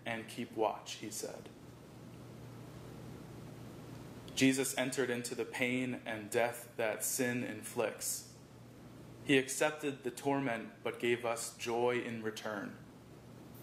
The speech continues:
We, whom he has sent to minister amid the same sin and pain,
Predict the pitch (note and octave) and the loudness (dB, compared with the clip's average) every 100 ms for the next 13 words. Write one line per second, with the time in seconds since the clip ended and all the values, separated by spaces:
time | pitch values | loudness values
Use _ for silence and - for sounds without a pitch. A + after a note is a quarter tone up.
0 | - - - - - A#2+ C3+ D#3+ E3 - | -12 -12 -12 -8 2 6 6 6 2 0
1 | A#2+ A2+ D#3 C#3+ C3+ - - B2+ - - | -2 0 2 4 4 2 0 0 -2 -2
2 | A#2 A#2+ A2+ - G2+ G2+ - - - - | 0 0 0 -2 -2 -4 -10 -14 -14 -4
3 | A2 A2+ C3 B2+ A#2 - B2 C#3 D3 C3+ | 0 6 6 6 2 4 4 4 2 2
4 | - C3 C3+ A2+ A2+ - G#2+ F#2+ | 4 4 4 0 -2 -2 -2 -4